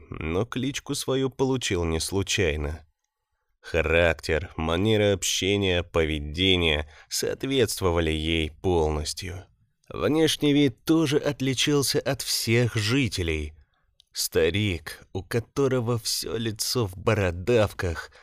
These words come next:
сгорбленный нос, очень маленькие губы, дребезжащий гнусавый голос,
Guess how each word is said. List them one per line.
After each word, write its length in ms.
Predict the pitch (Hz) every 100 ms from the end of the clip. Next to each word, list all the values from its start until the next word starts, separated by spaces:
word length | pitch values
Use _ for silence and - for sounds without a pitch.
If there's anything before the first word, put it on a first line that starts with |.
| - _
сгорбленный 840 | 82 80 87 85 87 87 85 80
нос, 720 | 78 80 104 101 87 - - - -
очень 360 | 123 - - 131
маленькие 760 | 127 135 131 127 117 117 101
губы, 640 | 92 87 120 110 95 82 76 - - -
дребезжащий 1080 | 76 85 65 80 78 85 104 107 - - 90
гнусавый 840 | 92 87 101 - 98 95 95 87
голос, 720 | 82 95 104 92 80 - -